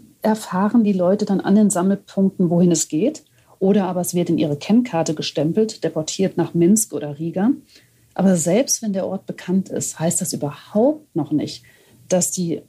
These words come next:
Deportierten auch nur eine vage Vorstellung davon haben, was sie dann vor Ort erwartet. Also wenn man das Beispiel Riga oder das Beispiel Minsk nimmt, dort wurden unmittelbar vor der Ankunft der deutschen Juden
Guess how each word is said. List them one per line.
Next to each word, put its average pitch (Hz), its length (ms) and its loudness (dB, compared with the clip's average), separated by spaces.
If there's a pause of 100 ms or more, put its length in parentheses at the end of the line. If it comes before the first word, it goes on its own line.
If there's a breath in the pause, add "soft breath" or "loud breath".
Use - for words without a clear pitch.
(120)
Deportierten 180 640 -2
auch - 140 -8
nur 180 120 2
eine 156 220 2
vage 190 340 0
Vorstellung 170 520 -2
davon 151 320 -2
haben, 147 260 0
was 147 100 -2
sie 160 120 -6
dann 156 280 -2 (340 soft breath)
vor - 240 -2
Ort 156 260 -4
erwartet. 151 760 -6
Also 156 200 -4
wenn 175 80 6
man 175 120 4
das 160 160 -2
Beispiel 165 360 -6
Riga 202 300 2
oder 156 160 -2
das 156 160 -4
Beispiel 208 280 -6
Minsk 202 380 4
nimmt, 202 340 -4 (400 soft breath)
dort 170 260 -4
wurden 180 260 2
unmittelbar 196 600 2
vor 190 160 -2
der 170 160 0
Ankunft 170 500 0
der 165 100 2
deutschen 170 440 2
Juden 180 540 2